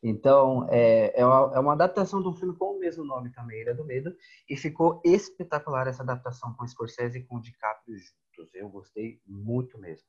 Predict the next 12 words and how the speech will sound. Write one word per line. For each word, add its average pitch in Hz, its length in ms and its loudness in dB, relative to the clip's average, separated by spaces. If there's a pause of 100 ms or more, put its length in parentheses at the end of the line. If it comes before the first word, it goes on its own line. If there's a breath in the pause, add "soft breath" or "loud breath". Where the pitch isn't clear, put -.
Trata-se 151 460 -2
de 131 160 -8
um, 127 440 -4
um 123 140 -4
agente 113 380 -4
federal 92 580 -6
chamado 113 500 -10
Edward 139 480 0 (220)
Ted, 120 500 0 (720)
entre 101 260 -6
aspas, 110 500 -4
Daniels, 117 600 2